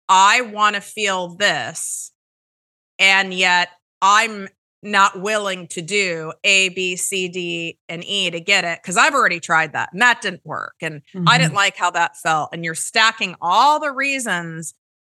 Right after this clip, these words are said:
Speaker 1: why you can't have what you wanna have. And what I think really we're doing when we, when we get in that zone, and I've, I've done this, I'm very open about it on my podcast, like, with my book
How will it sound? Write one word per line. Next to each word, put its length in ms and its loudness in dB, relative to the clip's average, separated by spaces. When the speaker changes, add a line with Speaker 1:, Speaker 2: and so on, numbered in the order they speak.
Speaker 1:
why 320 4
you 180 -4
can't 360 -4
have 760 2
what 280 0
you 120 -6
wanna 260 -4
have. 280 2
And 140 -4
what 100 -6
I 220 2
think 320 -12
really 720 -8
we're 200 -6
doing 720 -12
when 160 -12
we, 180 -8
when 160 -10
we 140 -8
get 200 -8
in 180 -4
that 200 -2
zone, 300 0
and 160 2
I've, 160 6
I've 220 4
done 240 2
this, 180 -4
I'm 100 -8
very 240 4
open 300 -6
about 240 4
it 60 -4
on 80 -4
my 120 -2
podcast, 640 0
like, 100 -8
with 120 -8
my 180 -2
book 480 -2